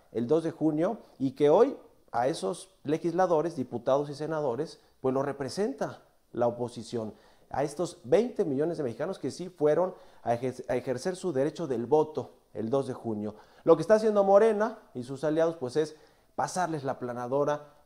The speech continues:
con esta reforma judicial muy polémica porque va a poner a México en aprietos con Estados Unidos y Canadá en el marco del temec. Ya lo advirtieron los embajadores de estos dos países en México. También con los inversionistas globales, con los empresarios, eh, mexicanos,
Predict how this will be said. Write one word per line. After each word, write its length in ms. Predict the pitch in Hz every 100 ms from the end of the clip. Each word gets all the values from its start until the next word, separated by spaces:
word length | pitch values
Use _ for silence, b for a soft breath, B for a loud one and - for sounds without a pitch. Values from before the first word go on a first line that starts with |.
| -
con 200 | 151 185
esta 200 | - 160
reforma 380 | 113 147 151
judicial 400 | 135 107 101 160
muy 140 | 160 175
polémica 520 | 175 139 151 180 156
porque 240 | 123 110 123
va 80 | 151
a 100 | 151
poner 220 | 151 151
a 80 | 147
México 360 | 147 151 135
en 80 | 120
aprietos 640 | 101 175 208 247 240 - - _
con 160 | 117
Estados 400 | 113 - 156 147
Unidos 480 | 123 170 240 302 -
y 80 | -
Canadá 600 | 110 120 117 147 233 - B B B
en 100 | 117
el 100 | 120
marco 300 | 131 147 147
del 160 | 120 107
temec. 320 | - 135 170
Ya 180 | 117 151
lo 120 | 170
advirtieron 560 | 156 131 113 170 185 175
los 120 | 143
embajadores 540 | 147 139 135 147 170
de 60 | 156
estos 200 | 151 160
dos 140 | 151
países 560 | 143 147 147 143 139 - -
en 160 | 120
México. 480 | 135 120 113 107 104 b b b b
También 280 | 147 165 214
con 140 | 214
los 140 | 180 170
inversionistas 640 | 139 135 151 165 175 135
globales, 420 | 127 151 196 240
con 160 | - 135
los 220 | 117 -
empresarios, 520 | 113 107 107 151 139
eh, 440 | 113 - 101 95 92
mexicanos, 680 | 110 120 113 175 208 208